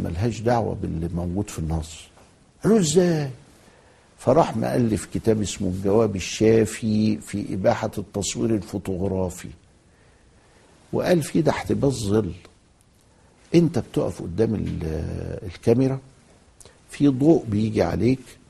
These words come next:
بينعكس على حاجة اسمها الورق الحساس. الورق الحساس ده بيلقط صورتك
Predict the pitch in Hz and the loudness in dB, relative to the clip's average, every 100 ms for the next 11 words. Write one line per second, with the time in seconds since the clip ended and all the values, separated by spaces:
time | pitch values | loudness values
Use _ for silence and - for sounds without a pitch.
0 | _ - 107 117 123 160 120 - 92 85 | _ -4 0 0 0 -2 -2 -2 -2 -2
1 | 120 120 98 - 110 90 95 117 - - | -2 -2 -2 0 0 2 2 2 0 -4
2 | - - - 135 135 - - _ - - | -8 -4 2 2 0 -8 -14 _ -20 -20
3 | - - 85 - - - 113 - 131 107 | -6 2 4 4 2 0 -4 0 0 0
4 | 90 87 76 90 110 180 147 - - 127 | 0 -2 -2 6 10 10 8 -2 6 6
5 | 113 - - 170 156 - 175 | 6 -2 4 4 4 -2 0